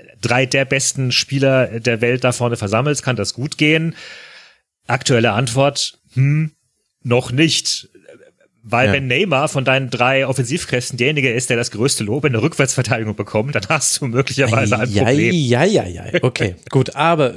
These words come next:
Speaker 2: wir, wir sind schon leicht über der Zeit und ich hab so das Gefühl, dass wir noch häufiger über P S G sprechen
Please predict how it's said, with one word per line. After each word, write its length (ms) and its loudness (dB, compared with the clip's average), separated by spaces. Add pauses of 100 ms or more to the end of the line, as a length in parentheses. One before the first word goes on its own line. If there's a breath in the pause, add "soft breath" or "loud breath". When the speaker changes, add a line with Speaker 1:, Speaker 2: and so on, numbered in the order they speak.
Speaker 2:
wir, 220 2
wir 120 2
sind 200 2
schon 160 2
leicht 600 0
über 180 2
der 160 2
Zeit 280 2
und 200 0
ich 240 -4
hab 160 0
so 140 2
das 180 2
Gefühl, 240 2
dass 140 0
wir 80 2
noch 100 0
häufiger 300 2
über 180 2
P 160 0
S 100 -2
G 140 2
sprechen 340 2